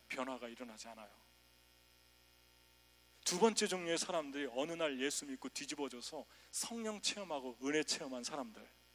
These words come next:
내가 받은 체험 조금이 세상에 단 줄 알아요. 음울한 개구리죠. 그래서 자라가지 않아요. 듣지 않아요. 배우지 않아요.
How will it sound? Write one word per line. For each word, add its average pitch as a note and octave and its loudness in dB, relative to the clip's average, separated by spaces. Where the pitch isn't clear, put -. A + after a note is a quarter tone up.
내가 - -4
받은 A#3+ -8
체험 F3 -4
조금이 - -4
세상에 F3 -4
단 C3 -4
줄 B2 -4
알아요. G#2+ -12
음울한 C#3 0
개구리죠. A#2 -4
그래서 B2 -6
자라가지 A2+ -4
않아요. G#2 -14
듣지 - -2
않아요. A#2 -10
배우지 A2+ -4
않아요. G#2 -16